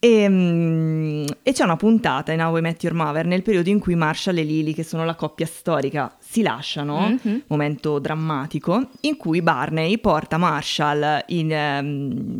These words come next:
Speaker 1: in giro a rimorchiare perché vuole che si dimentichi di Lily.
Speaker 2: Ok.
Speaker 1: E lui le dice, gli dice questa frase: "Finché tu continuerai a ricordarti Lily nuda,
Speaker 2: Ah, ok.
Speaker 1: non potrai mai andare avanti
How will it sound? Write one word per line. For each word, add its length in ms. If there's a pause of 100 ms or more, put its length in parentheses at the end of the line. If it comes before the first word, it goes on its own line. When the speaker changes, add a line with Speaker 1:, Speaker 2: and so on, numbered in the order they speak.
Speaker 1:
in 140
giro 240
a 40
rimorchiare 680
perché 360
vuole 280
che 100
si 140
dimentichi 480
di 100
Lily. 420
Speaker 2:
Ok. 260 (260)
Speaker 1:
E 100
lui 120
le 120
dice, 240
gli 180
dice 220
questa 300
frase: 520
"Finché 400
tu 180
continuerai 640
a 20
ricordarti 960
Lily 420
nuda, 400
Speaker 2:
Ah, 300
ok. 460 (160)
Speaker 1:
non 200
potrai 380
mai 260
andare 400
avanti 720